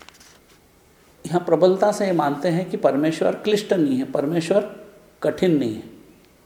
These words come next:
परमेश्वर एकदम सरल है। लेकिन जब हम सरलता से परमेश्वर को समझने का प्रयास करते हैं,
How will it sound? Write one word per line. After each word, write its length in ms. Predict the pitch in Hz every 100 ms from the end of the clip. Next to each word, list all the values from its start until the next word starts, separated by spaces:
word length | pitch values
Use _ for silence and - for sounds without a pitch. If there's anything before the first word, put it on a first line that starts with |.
| _ - - - - - -
परमेश्वर 520 | 143 156 175 175 202
एकदम 300 | 156 165 180
सरल 340 | 180 135 131 123
है। 140 | - - - _ _ _ _ _ _ _ _ _ _ _ - - - - _ -
लेकिन 380 | 147 160 214 208
जब 140 | 208
हम 160 | 208 208
सरलता 460 | 160 160 170 208
से 120 | 202
परमेश्वर 460 | 202 170 180 180 180
को 120 | 190
समझने 680 | 170 160 170 170 240 175 170
का 120 | 170
प्रयास 320 | 170 156 151 -
करते 260 | 131 -
हैं, 220 | 123 110